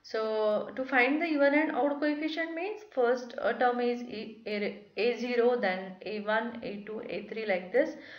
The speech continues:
So we call it as even and odd coefficients, and we write the even coefficients in the first row and odd coefficients in the second row.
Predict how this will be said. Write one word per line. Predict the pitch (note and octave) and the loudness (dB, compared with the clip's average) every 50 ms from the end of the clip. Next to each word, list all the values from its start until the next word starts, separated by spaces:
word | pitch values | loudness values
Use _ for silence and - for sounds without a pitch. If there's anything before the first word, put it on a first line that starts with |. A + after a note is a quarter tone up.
| - - _ _ _ - | -20 -20 _ _ _ -10
So | A3+ | -8
we | G#3+ A#3 A3 A3 | -6 -6 -6 -4
call | G#3+ G#3+ G#3+ G#3+ | -2 -2 -2 -2
it | G#3+ G#3 G#3 - | -4 -6 -6 -4
as | - F#3+ G3 G3 G3+ G3+ | -2 -2 -2 -2 -4 -6
even | G3 G3+ G#3 G#3 G#3+ G#3+ - - | -6 -6 -4 -4 -6 -6 -6 -6
and | G3+ G3+ G3+ - - | -6 -6 -6 -4 -4
odd | F#3+ G3+ G3 - G#3 | -4 -4 -4 -4 -6
coefficients, | G#3+ G#3+ - C4+ C4+ C4+ C#4 E4+ F4+ F4+ - - - - - - - - _ _ _ - | -6 -6 -4 -4 -4 -4 -4 -4 -6 -6 -8 -12 -18 -20 -20 -20 -20 -20 _ _ _ -6
and | F3+ F#3 F#3+ F#3+ F#3+ F#3+ G3 F#3+ | -4 -4 -4 -4 -4 -4 -6 -6
we | G3 A3 A3 A3 | -4 -2 -2 0
write | G#3+ G#3+ G#3+ G3 G3 G#3+ A#3 A#3 - - G#3 G#3 | 2 4 4 4 4 4 2 0 -4 -6 -2 0
the | G#3 G#3 G#3 G#3 G#3 G3+ - - - - - - _ _ _ _ _ _ _ _ _ _ _ _ _ _ _ _ - - - _ _ _ _ _ _ - | 2 4 6 6 6 4 2 0 -6 -14 -20 -20 _ _ _ _ _ _ _ _ _ _ _ _ _ _ _ _ -20 -20 -20 _ _ _ _ _ _ -10
even | A#3 A3+ A#3 A#3+ A#3+ A#3 | -2 0 2 2 2 4
coefficients | B3 A#3+ A#3 A#3 A3+ B3 B3+ - - C#4 C#4 C4+ - | 4 4 4 4 0 -4 -4 0 4 4 4 4 2
in | A3 G#3+ G#3 | -2 -4 -4
the | G#3+ G3+ G3+ - | -4 -4 -4 -4
first | A3 G#3+ A3 A#3+ A#3 - - | -2 0 0 0 -2 -2 0
row | C4+ C#4 - - - | 2 2 2 2 -2
and | G3 G3 - - | -4 -4 -4 0
odd | - F#3+ G3+ G3+ G3+ - | 2 2 2 2 0 0
coefficients | G#3+ G#3+ G#3 A3 G#3+ - A3 G#3+ G#3+ G#3 | -2 -2 -2 -4 -6 -4 -4 -6 -6 -6
in | G#3 G3 F#3+ | -8 -8 -6
the | F#3+ | -6
second | G3 - G3 G3 - A#3 A#3+ B3 C4 | -4 -4 -6 -4 -4 -4 -4 -2 0
row. | C#4 D#4 E4+ D#4 | 2 2 0 0